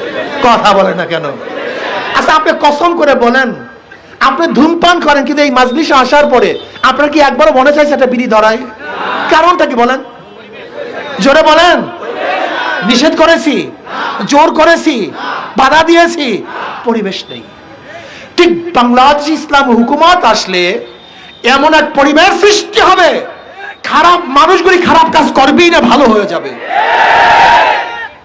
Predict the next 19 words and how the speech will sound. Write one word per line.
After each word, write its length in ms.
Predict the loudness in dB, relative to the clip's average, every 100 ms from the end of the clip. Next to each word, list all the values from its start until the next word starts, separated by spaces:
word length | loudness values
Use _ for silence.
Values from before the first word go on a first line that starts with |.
| -20 -20 -20 -20 -20 -20 -8 0
জোর 200 | 2 2
করতে 240 | 0 0
হবে 180 | 0 -2
না, 140 | -4 -12 -20 -20 -20 -20 -20 -18 -4
জোরের 320 | 2 4 4
কোনো 160 | 2 2
প্রয়োজন 420 | 2 2 2 0
নাই। 260 | 0 -2 -6 -18 -20 -20 -10
লা 280 | -2 2 2
ইকরাহা 380 | 2 2 2 2 0
ফিদ 100 | -6
দ্বীন, 540 | -4 -4 -4 -6 -12 -18 -20 -8
ইসলামের 440 | -6 -2 0 2 2
মধ্যে 140 | 2
বাড়াবাড়ি 520 | 2 2 2 2 0
নেই, 240 | -4 -8 -10 -14 -20 -20 -20 -20 -20 -20 -20 -2
কোনো 300 | 2 4 4
বাড়াবাড়ি 460 | 4 4 4 0 -2
নেই। 220 | -4